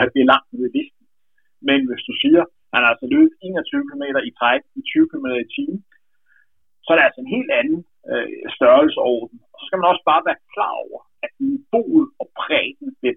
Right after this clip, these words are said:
verdensmesterskabet i halvmarathon er uhørt højt. Der er måske kun et mesterskab inden for løbesporten, hvor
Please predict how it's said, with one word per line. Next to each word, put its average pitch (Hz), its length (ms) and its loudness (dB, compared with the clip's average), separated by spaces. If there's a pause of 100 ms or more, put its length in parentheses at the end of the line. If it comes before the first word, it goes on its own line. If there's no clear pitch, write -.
(120)
verdensmesterskabet - 1120 -6
i - 20 -2 (120)
halvmarathon 131 640 -4 (200)
er 107 80 -2 (380)
uhørt - 360 2 (140)
højt. - 220 0 (180)
Der - 80 2
er 170 140 4
måske 196 200 -10 (140)
kun 208 180 -2
et - 160 -6
mesterskab - 440 -6 (360)
inden 285 180 -6
for 151 160 -2
løbesporten, 117 720 0
hvor 120 100 0